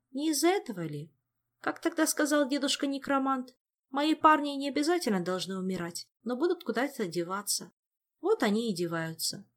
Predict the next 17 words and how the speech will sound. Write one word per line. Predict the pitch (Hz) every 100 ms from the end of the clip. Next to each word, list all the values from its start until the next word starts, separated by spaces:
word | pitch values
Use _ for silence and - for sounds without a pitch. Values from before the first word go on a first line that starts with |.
| _ _ _ _ _
Если | 302 381 302
дела | 233 269 269
будут | 247 254 254
идти | 254 262
так | 254 247 247
и |
дальше, | 247 349 370 - 190
то | 196
через | - 220 220
год | 220 294 196
мне | 220 220 233
и | 240
однорукий | 233 214 240 247 247 240
псих | - 277
за | 220 202
счастье | - 165 -
покажется». | 160 165 - 170 160 - - 190